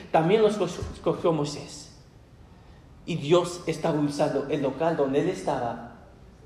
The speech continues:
años después para que él se podía identificar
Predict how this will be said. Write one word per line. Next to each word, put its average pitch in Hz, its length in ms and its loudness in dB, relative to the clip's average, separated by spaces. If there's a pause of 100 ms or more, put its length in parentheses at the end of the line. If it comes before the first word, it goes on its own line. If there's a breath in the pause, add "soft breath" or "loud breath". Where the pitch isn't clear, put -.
(540)
años 190 360 0
después - 640 -4 (520)
para 156 240 2
que 147 200 0
él 185 120 2
se - 180 -6
podía 139 380 -4 (100)
identificar 143 1000 -8